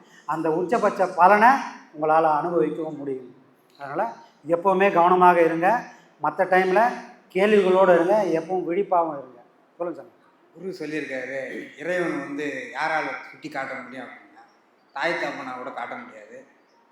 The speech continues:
Speaker 2: ஆனா குருவால முடியும். ஆனா
Speaker 1: ம்.
Speaker 2: குரு சொன்ன பிரகாரம் பயணம் பண்ணும்போது
Speaker 1: ம்.
Speaker 2: அது ஒரு நாங்க உங்களால கொஞ்சம், கொஞ்சம் எளிமையா சீக்கிரம் போக முடியுன்றத ஐயா சொல்லியிருக்காரு. அதை வச்சு தான் கேட்டேன்.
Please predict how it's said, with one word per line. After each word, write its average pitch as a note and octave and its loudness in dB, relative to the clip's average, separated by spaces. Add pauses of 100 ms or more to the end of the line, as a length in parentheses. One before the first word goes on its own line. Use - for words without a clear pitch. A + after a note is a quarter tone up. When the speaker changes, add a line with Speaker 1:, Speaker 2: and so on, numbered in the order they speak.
Speaker 2:
ஆனா D3 -14 (180)
குருவால E3+ -2
முடியும். D#3+ -8
ஆனா E3 -10
Speaker 1:
ம். D#3+ 2
Speaker 2:
குரு A3+ -4
சொன்ன F#3 -6
பிரகாரம் F3 -6
பயணம் D#3 -8
பண்ணும்போது C#3 -16
Speaker 1:
ம். E3+ 2 (500)
Speaker 2:
அது F3 -8
ஒரு E3 -6
நாங்க D#3+ -8
உங்களால D#3 -8
கொஞ்சம், C#3+ -12 (1600)
கொஞ்சம் D3 -12
எளிமையா D3+ -10
சீக்கிரம் C#3 -14
போக B2+ -14
முடியுன்றத A#2+ -20 (640)
ஐயா C3+ -10
சொல்லியிருக்காரு. C3 -12 (220)
அதை C3+ -16
வச்சு C3 -16
தான் C3 -14
கேட்டேன். B2+ -18